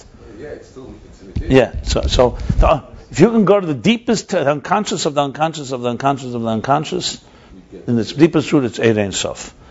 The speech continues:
Speaker 2: And Atzmos is Lamaila for unconscious. You can't even talk about him as an unconscious.
Speaker 1: No Gdorim.
Speaker 2: Right. That would be a psychological way to put it, yeah. No Gdorim, not only no Gdorim, he's not, he's not unconscious. Unconscious means the conscious, and the conscious is rooted in the unconscious, except you can't see it.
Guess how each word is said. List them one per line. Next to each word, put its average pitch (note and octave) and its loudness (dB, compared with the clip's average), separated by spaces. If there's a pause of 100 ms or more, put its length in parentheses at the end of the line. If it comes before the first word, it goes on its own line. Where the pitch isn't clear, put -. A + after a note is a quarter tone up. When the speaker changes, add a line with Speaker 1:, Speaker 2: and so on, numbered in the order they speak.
(140)
Speaker 2:
And A#2 2
Atzmos D#3+ 2
is C3+ -4
Lamaila B2 2
for G2+ -14
unconscious. F2 -10
You A#2 -2
can't C3 0
even A#2 0
talk A2+ 4
about G#2 0
him G#2 -6
as G2+ -6
an G2+ -2
unconscious. - -10 (920)
Speaker 1:
No G#2 -18
Gdorim. F#2 -16 (500)
Speaker 2:
Right. F#2 -6 (880)
That D3 0
would B2+ 0
be A#2+ 6
a G2+ 2
psychological G2+ -2
way F#2+ -2
to F2+ -4
put D2+ -10
it, - -16
yeah. - -6 (200)
No A2 4
Gdorim, C3 6 (240)
not E3+ 6
only G#3+ 4
no D#3+ 4
Gdorim, D#3 2
he's A#2 -4
not, F#3 0
he's F3 -2
not G3 0
unconscious. D3+ -2
Unconscious G3 2
means G3 0
the A#2+ -2
conscious, C#3+ 0
and D#3 -6
the C#3+ -8
conscious D#3 -2
is C#3 0
rooted E3 2
in C3 -2
the B2+ 4
unconscious, C#3 0
except C#3 0
you E3 4
can't D#3 -4
see G2 -6
it. - -14